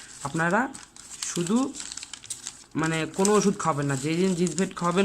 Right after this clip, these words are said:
ওই দিন কোনো ওষুধ খাওয়াবেন না আপনারা। তো চিজ ভেটের সাথে ক্যালসিয়াম ট্যালসিয়াম খাওয়াইলে সমস্যা হবে পাখির। তো চিজ ভেট আপনারা আলাদা খাবেন, এটা খাবেন প্রথম পাঁচ দিন, তো এক লিটার পানিতে এক মিলি, এটা খাবেন প্রথম পাঁচ দিন, আর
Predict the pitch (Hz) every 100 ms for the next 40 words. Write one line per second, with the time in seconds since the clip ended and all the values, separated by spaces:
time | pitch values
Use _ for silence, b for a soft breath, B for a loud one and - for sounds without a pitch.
0 | 180 170 175 160 170 170 175 - 147 143
1 | 156 151 139 151 175 254 B B B -
2 | 175 202 - - - 147 160 147 170 180
3 | 175 190 185 156 143 170 170 160 156 170
4 | 170 123 143 170 - 143 139 147 147 147
5 | 143 - 226 - B B - 147 143 160
6 | 156 190 160 160 175 196 156 151 143 135
7 | 123 120 131 160 151 156 175 175 180 180
8 | 170 156 185 277 294 - B B B B
9 | B _ _ 147 139 131 127 - - 147
10 | 160 160 151 151 156 151 156 214 - 139
11 | 147 151 160 156 160 - 180 170 131 123
12 | 117 - B B B 127